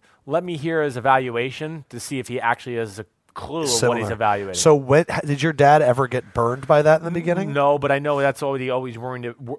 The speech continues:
Speaker 1: asked Chris Collinsworth. He go, he always told Chris Collinsworth his word of advice was to him was to, any question you ask Bill Belichick, make sure you have an answer for it as well, because Bill will turn the tables to see if you've done your homework.
Speaker 2: And people wonder why Bill Belichick is successful.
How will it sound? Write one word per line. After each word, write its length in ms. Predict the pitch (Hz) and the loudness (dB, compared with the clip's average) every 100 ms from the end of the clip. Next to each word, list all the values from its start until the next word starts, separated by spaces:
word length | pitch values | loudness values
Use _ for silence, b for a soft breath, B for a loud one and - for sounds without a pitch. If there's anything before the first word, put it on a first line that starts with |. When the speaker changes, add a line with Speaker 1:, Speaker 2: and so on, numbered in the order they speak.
| _ | _
Speaker 1:
asked 340 | 113 117 - - | 2 2 0 -10
Chris 240 | - 120 | -10 -10
Collinsworth. 560 | - 123 120 107 95 95 | -4 -4 -4 -6 -12 -12
He 80 | 110 | -8
go, 220 | 107 107 | -6 -6
he 160 | 117 117 | -6 -6
always 220 | 120 113 | -6 -6
told 200 | 123 117 | -8 -8
Chris 200 | 120 - | -10 -6
Collinsworth 480 | 123 113 104 104 107 | -4 -4 -6 -12 -12
his 160 | 98 | -12
word 240 | 98 117 110 | -6 -6 -6
of 80 | |
advice 480 | 104 95 117 117 - | -10 -2 0 0 -4
was 120 | 110 - | -16 -10
to 160 | 113 | -8
him 340 | 101 127 120 107 | -6 -6 -6 -8
was 180 | 104 - | -10 -10
to, 340 | 117 107 104 - | -12 -12 -12 -8
any 220 | 120 143 | -6 -6
question 800 | 147 - 170 160 - 147 131 123 113 | -12 -4 -2 -2 -4 -12 -10 -12 -12
you 340 | 127 139 147 | -10 -8 -2
ask 300 | 127 127 131 123 | 2 2 0 -8
Bill 160 | 123 | -6
Belichick, 540 | 117 123 123 123 113 123 | 0 0 0 -4 -6 -6
make 200 | 123 127 | -12 -10
sure 200 | - 135 | -10 -10
you 260 | 117 151 | -10 -8
have 220 | 156 139 123 | -4 -2 -4
an 60 | |
answer 320 | 120 117 120 107 | -8 -10 -10 -10
for 260 | 123 113 | -8 -8
it 60 | 101 | -8
as 180 | 95 98 | -10 -6
well, 300 | 120 98 95 | -4 -4 -6
because 320 | 107 107 98 | -10 -12 -14
Bill 320 | 98 120 110 | -8 -8 -6
will 140 | 107 | -12
turn 300 | - - 127 113 | -14 -14 -14 -14
the 60 | |
tables 460 | - 123 107 104 101 | -12 -10 -8 -10 -12
to 80 | 104 | -16
see 180 | 117 | -16
if 120 | 104 101 | -16 -16
you've 120 | 95 | -14
done 180 | 104 95 | -14 -12
your 100 | 87 | -14
homework. 340 | 113 92 80 B B B | -14 -14 -20 B B B
Speaker 2:
And 180 | 131 - | -6 -4
people 320 | 196 196 180 | -6 -4 0
wonder 300 | 139 135 131 | 2 2 2
why 160 | 123 120 | 2 0
Bill 180 | 123 117 | -4 -4
Belichick 520 | 113 113 - 110 - | -4 -4 -4 -6 -6
is 100 | 98 | -8
successful. 580 | - - 98 87 90 | -8 -8 -8 -10 -14